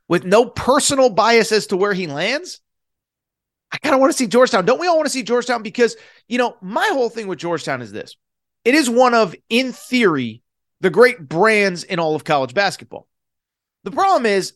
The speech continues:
pretty much anyone under forty doesn't really remember the Georgetown when Georgetown was really humming. Um,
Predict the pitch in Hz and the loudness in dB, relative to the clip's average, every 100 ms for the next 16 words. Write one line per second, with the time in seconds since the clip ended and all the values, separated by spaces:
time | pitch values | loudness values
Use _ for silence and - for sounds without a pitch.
0 | _ _ _ - 523 403 311 - 240 262 | _ _ _ -2 -2 0 -2 -2 -6 -4
1 | 247 226 - 226 233 220 - 233 214 190 | -4 -4 -6 -6 -4 -6 -4 -2 0 0
2 | 160 135 _ _ _ _ - 254 226 247 | -6 -10 _ _ _ _ -2 0 0 -6
3 | - 214 220 190 180 190 202 180 165 139 | 0 4 4 4 0 -2 -2 -4 -4 0
4 | 214 214 - 180 160 151 - - 185 165 | 0 0 -4 -4 -2 -6 -10 -8 -6 0
5 | 196 196 - 170 160 147 147 156 131 127 | 2 2 0 0 0 -4 -4 -6 -4 -4
6 | 135 98 _ - - _ _ 180 180 180 | -4 -6 _ -20 -20 _ _ 0 2 2